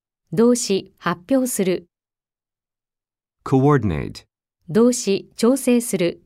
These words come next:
Speaker 1: 組織する。
Speaker 2: Create.
Speaker 1: 動詞、創造する。
Speaker 2: Debt.
Speaker 1: 名詞、借金。
Speaker 2: Division.
Speaker 1: 名詞、分配、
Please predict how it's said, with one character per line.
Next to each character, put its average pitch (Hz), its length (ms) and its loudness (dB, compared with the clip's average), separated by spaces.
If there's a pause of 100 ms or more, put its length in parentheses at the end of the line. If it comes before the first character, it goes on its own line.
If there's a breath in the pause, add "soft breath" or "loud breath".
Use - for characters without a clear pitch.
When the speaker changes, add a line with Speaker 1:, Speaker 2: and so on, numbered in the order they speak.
Speaker 1:
組 269 160 0
織 196 220 -4
す - 160 -4
る。 135 240 -8 (1600)
Speaker 2:
Create. 127 720 0 (420)
Speaker 1:
動 233 220 4
詞、 196 420 -4
創 233 240 0
造 240 240 0
す 220 160 -6
る。 160 220 -4 (1600)
Speaker 2:
Debt. 98 540 -2 (420)
Speaker 1:
名 226 240 2
詞、 190 380 -2
借 185 340 -6
金。 175 380 -2 (1600)
Speaker 2:
Division. 101 720 0 (460)
Speaker 1:
名 240 240 2
詞、 - 400 -4
分 233 300 2
配、 190 400 -4